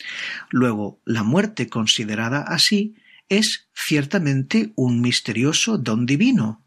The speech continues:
dado a los hombres mortales, los que lo necesitan, que hasta asombra a los elfos inmortales, que no, que no lo necesitan.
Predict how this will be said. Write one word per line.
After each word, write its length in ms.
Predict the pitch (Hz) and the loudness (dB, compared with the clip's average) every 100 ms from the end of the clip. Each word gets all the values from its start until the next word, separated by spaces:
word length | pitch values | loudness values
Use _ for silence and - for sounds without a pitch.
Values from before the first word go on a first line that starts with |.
| - | -10
dado 520 | 110 110 104 175 214 - | -2 -2 0 -2 -2 -6
a 100 | 107 | -6
los 240 | 104 - | -2 -2
hombres 520 | 110 110 165 - - | 0 0 0 0 -2
mortales, 680 | - 107 - 190 214 107 - - - - _ | -4 -6 -2 -2 0 0 -2 -8 -20 -20 _
los 240 | 123 113 | -4 -4
que 120 | - | -4
lo 100 | 113 | -6
necesitan, 680 | 101 95 117 202 277 - 98 _ _ - - - - - _ | -6 -4 0 0 0 -6 -12 _ _ -20 -18 -18 -20 -20 _
que 340 | 196 208 - - | 0 0 -4 -6
hasta 540 | 123 - - 110 - _ | -2 -2 -4 -8 -10 _
asombra 840 | - - - 233 139 110 - - _ _ - | -6 -2 0 0 0 -4 -14 -18 _ _ -8
a 100 | 107 | -6
los 240 | 107 - | -2 0
elfos 640 | 202 214 202 190 - - _ _ _ | 0 0 -2 -2 -4 -8 _ _ _
inmortales, 800 | 190 190 98 - - - - - _ _ _ - - | 2 2 0 -6 -12 -6 -6 -6 _ _ _ -20 -12
que 140 | - 110 | -4 -4
no, 180 | 101 98 104 107 - - | -2 -4 -4 -6 -8 -6
que 140 | 113 | 0
no 140 | 147 180 | 2 2
lo 100 | 107 | 0
necesitan. 540 | 95 - - - - | -4 -6 -6 -8 -18